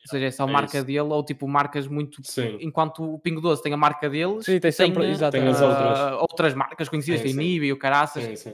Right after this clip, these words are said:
Speaker 1: Ou, e o Mercadona em estética e isso para as mulheres, bro, tem bué das cenas. Ganha muito com isso também.
Speaker 3: Estás a
Speaker 1: Eles
Speaker 3: ver?
Speaker 1: apostam
Speaker 3: Isso era
Speaker 1: muito na
Speaker 3: exatamente
Speaker 1: cena.
Speaker 3: o que acontecia com o Lidl há uns anos. O Lidl, o Lidl
Speaker 1: Higiene,
Speaker 3: tinha
Speaker 1: beleza, é
Speaker 3: yeah.
Speaker 1: tudo Mercadona, bro, agora.
Speaker 3: Yeah,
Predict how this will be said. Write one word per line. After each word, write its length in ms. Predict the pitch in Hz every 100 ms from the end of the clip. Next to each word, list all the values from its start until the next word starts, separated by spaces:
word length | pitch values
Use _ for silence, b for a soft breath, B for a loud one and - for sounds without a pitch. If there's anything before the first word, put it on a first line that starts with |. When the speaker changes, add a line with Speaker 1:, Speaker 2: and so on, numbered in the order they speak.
| -
Speaker 1:
Ou, 440 | - 143 143 143 139 b _ -
e 120 | 151
o 20 |
Mercadona 420 | 147 147 147 147 147
em 60 |
estética 480 | 143 - 143 139 -
e 100 | 135
isso 180 | 139 -
para 100 | -
as 100 | 131
mulheres, 300 | 127 131 135
bro, 200 | 151 135
tem 140 | 123 123
bué 220 | 120 123
das 200 | 123 131
cenas. 440 | 170 120 113 - _ _
Ganha 220 | 127 127 131
muito 240 | 131 131
com 160 | 135 131
isso 160 | 127
também. 240 | 135 151 127
Speaker 3:
Estás 200 | 214 208
a 40 |
Speaker 1:
Eles 80 | 226
Speaker 3:
ver? 40 | 226
Speaker 1:
apostam 100 | 135
Speaker 3:
Isso 160 | - 202
era 100 | 208
Speaker 1:
muito 80 |
na 40 | 208
Speaker 3:
exatamente 200 | 208 214 220
Speaker 1:
cena. 60 |
Speaker 3:
o 20 | 208
que 60 |
acontecia 360 | 208 208 - 196
com 160 | - 202
o 20 |
Lidl 220 | 208 202
há 60 | 202
uns 180 | 196 185
anos. 280 | 196 160 143
O 60 | 165
Lidl, 160 | 165
o 300 | 175 170 -
Lidl 200 | - 165
Speaker 1:
Higiene, 260 | 175 165 165
Speaker 3:
tinha 120 | 156 156
Speaker 1:
beleza, 360 | 156 165 170 170
é 40 |
Speaker 3:
yeah. 200 | 170 165
Speaker 1:
tudo 200 | 180 165
Mercadona, 520 | 175 160 180 208 135 123
bro, 160 | 120
agora. 300 | 127 160 127
Speaker 3:
Yeah, 60 | 135